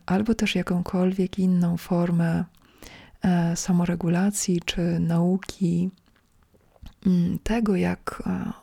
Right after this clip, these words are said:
operować emocjami, jak, e, zarządzać stresem,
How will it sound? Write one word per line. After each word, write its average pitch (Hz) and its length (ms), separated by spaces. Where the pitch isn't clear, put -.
operować 185 760
emocjami, 190 680
jak, - 360
e, 180 420
zarządzać 185 640
stresem, 214 800